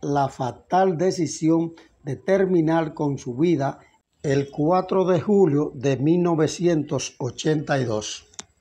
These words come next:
El dieciséis de agosto de mil novecientos ochenta y dos, Salvador Jorge Blanco del P R D asumió la presidencia de la República Dominicana.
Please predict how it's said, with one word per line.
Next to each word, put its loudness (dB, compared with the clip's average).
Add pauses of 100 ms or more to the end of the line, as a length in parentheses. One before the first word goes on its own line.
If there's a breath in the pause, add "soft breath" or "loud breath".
(500)
El 0
dieciséis -2
de -2
agosto 0
de -4
mil -2
novecientos -2
ochenta -2
y 2
dos, -2 (560 soft breath)
Salvador 2
Jorge 0
Blanco -2
del -6
P -2
R 0
D 0 (200)
asumió 2
la 2
presidencia -2
de 0
la -2
República -2
Dominicana. -2